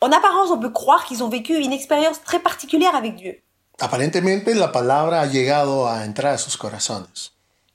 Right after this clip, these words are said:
Speaker 1: En apparence, la parole a vraiment fait, euh, euh, a agi dans leur cœur.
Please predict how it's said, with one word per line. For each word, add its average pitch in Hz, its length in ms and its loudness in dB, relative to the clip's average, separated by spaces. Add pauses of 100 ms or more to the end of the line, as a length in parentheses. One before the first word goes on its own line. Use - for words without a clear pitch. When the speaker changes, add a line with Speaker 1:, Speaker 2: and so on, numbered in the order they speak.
(240)
Speaker 1:
En 240 120 2
apparence, 285 380 4
la 302 100 4
parole 269 360 4
a 214 120 4
vraiment 247 420 0 (220)
fait, - 320 0
euh, 240 40 4
euh, 226 1040 0 (520)
a 226 180 6
agi 277 220 2
dans 269 120 0
leur 202 200 0
cœur. - 300 -2